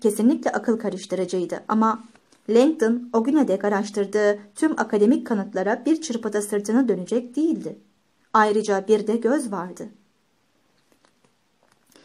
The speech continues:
Langdon niyetlendiğinden daha zoraki bir sesle, "Ben hala," dedi, "bu cinayette Illuminati'nin mesul olmadığını düşünüyorum. Kayıp göz bunun kanıtı." "Ne?"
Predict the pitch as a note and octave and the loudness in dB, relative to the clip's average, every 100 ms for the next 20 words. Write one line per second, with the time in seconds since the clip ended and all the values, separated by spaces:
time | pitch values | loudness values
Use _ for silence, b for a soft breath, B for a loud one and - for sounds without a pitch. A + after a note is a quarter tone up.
0 | b b B3+ D#4+ D#4 C#4+ C4 A#3+ A#3+ B3 | b b 6 8 6 6 8 8 6 4
1 | A#3+ A#3+ A#3+ A#3+ C4 C4 D#4 - C4+ A3+ | 4 6 6 6 6 4 2 0 0 2
2 | G3+ F#3 F#3+ F3+ F3+ F3+ F3+ G3 A#3 - | 2 -4 -6 -6 -6 -8 -6 -4 -6 -8
3 | _ _ _ - A#3+ C4+ B3+ B3 A#3+ A3+ | _ _ _ -2 2 2 4 2 4 2
4 | A3 G#3 _ _ _ G3+ G3 A3 _ _ | 0 -4 _ _ _ -6 -6 -12 _ _
5 | _ _ - C#4 B3+ A#3 A3 A3 G#3+ A#3 | _ _ -2 2 4 4 4 2 0 0
6 | A3 G#3+ - _ _ - A3+ A3+ C4 B3+ | 0 0 -6 _ _ -4 0 2 4 2
7 | B3 A#3 A3+ G#3+ A#3+ - A#3 A#3+ A#3 G3 | 2 2 2 2 -2 -2 2 4 4 2
8 | F#3+ F#3 F#3 - F#3 F#3 F3 - _ _ | -2 -6 -10 -10 -8 -6 -8 -10 _ _
9 | _ _ _ _ - A#3+ C4+ B3 B3+ A#3+ | _ _ _ _ 0 4 4 4 2 2
10 | A#3 A#3+ A#3+ A#3+ G#3 G3+ G3 - - _ | 4 6 6 4 -2 -4 -6 -12 -14 _
11 | _ _ _ _ _ _ _ G3+ A#3+ C#4 | _ _ _ _ _ _ _ 2 4 4
12 | - | 2